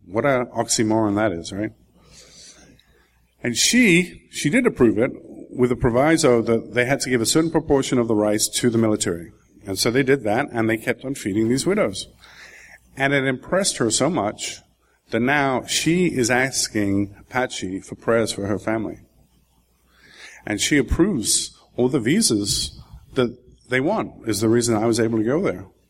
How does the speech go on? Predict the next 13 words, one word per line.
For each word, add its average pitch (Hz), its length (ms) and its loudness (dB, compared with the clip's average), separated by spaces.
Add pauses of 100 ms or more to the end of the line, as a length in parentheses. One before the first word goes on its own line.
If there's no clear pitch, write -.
(1080)
And 127 180 -2
they 156 120 6
are 143 100 6
approving 156 640 2
build-, 151 280 4
using 139 460 2
buildings 135 420 4
and 117 120 2
having 117 300 0
o-, 135 160 4 (200)
open 135 360 -2
worship 143 360 -2
services. - 640 -4